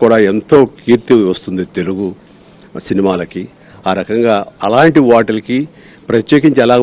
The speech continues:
వెసులుబాటు చేయాలనే దాని మీద మళ్ళీ కమిటీతో చర్చించాను, నిర్ణయం తీసుకుంటానని చెప్పడం కూడా మాకందరికీ ఎంతో సంతృప్తికరంగా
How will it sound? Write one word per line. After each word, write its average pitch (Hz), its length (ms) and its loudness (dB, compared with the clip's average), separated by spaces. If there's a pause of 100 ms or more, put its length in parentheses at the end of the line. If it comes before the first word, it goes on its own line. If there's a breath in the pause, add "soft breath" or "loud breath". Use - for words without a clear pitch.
వెసులుబాటు 117 560 2
చేయాలనే 104 460 -2
దాని 95 200 -4
మీద 98 120 -2 (140)
మళ్ళీ 101 240 -2
కమిటీతో 101 400 -2 (140)
చర్చించాను, 107 640 -2 (100)
నిర్ణయం 92 340 -2
తీసుకుంటానని 101 640 -4
చెప్పడం 90 380 -8
కూడా 80 160 -6 (560 loud breath)
మాకందరికీ 104 760 -2
ఎంతో 101 240 -2 (680 loud breath)
సంతృప్తికరంగా 98 1160 -6